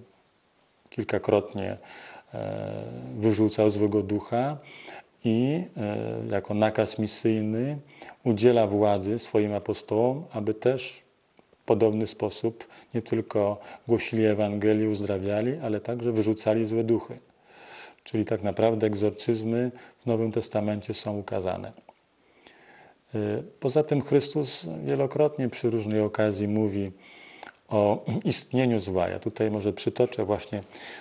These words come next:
pewien fragment, który na dziś przygotowałem z Ewangelii Świętego Mateusza z trzynastego rozdziału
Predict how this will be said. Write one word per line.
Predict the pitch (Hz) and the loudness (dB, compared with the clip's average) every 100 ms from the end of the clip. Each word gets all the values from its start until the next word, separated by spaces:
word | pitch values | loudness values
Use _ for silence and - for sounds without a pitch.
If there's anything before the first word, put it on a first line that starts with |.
| - | -10
pewien | 113 101 | -6 -6
fragment, | - 123 139 123 110 | 2 2 4 2 -2
który | - - 107 | -4 -4 -4
na | 104 | -4
dziś | 95 104 | -6 -8
przygotowałem | - 107 104 - 104 107 101 107 110 - - | -6 -2 -2 0 2 4 4 0 -6 -12 -10
z | 120 107 | -4 -2
Ewangelii | 104 101 101 113 107 104 - - - | 0 -2 0 0 2 -2 -4 -16 -18
Świętego | - 104 113 107 | -12 -6 -2 0
Mateusza | 104 95 101 131 131 117 | 0 0 0 0 0 -2
z | - - - | -2 -6 -12
trzynastego | - - 104 101 - 117 107 | -10 -4 -4 -4 -2 0 2
rozdziału | 101 95 92 104 104 | 0 -2 2 4 4